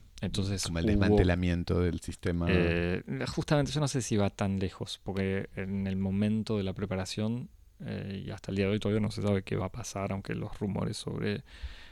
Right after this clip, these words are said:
Speaker 1: el Inca, la enerc, la sala, mm, Lugones y otras es, eh,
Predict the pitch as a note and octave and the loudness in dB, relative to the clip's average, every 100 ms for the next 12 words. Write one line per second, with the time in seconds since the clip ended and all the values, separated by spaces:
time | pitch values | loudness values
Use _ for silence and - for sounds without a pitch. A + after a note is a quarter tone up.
0 | - - B2+ F#2+ F#2+ G2 F#2+ A2 A2 - | -20 -12 -8 -4 -2 -2 -2 -2 -2 -8
1 | - - - - - - - - - - | -20 -20 -20 -20 -20 -20 -20 -20 -20 -12
2 | A2 G2 F#2 F#2+ F#2+ F#2+ F#2+ - F#2+ - | -6 -4 -2 0 0 0 -4 -6 -6 -4
3 | F#2 F2+ F2+ F2 F2 F2 G2+ F#2 F#2 G2 | -4 -2 -2 -2 -4 -8 -8 -12 -12 -16
4 | - - - - F#2+ F2+ F#2 F#2 F#2+ F2 | -18 -20 -16 -8 -4 -2 0 0 0 -4
5 | - F#2 F2+ - - F2 - F#2 - - | -4 -2 -2 -4 -6 -6 -6 -8 -8 -8
6 | G#2 A2+ G#2+ G#2 | -6 -6 -6 -8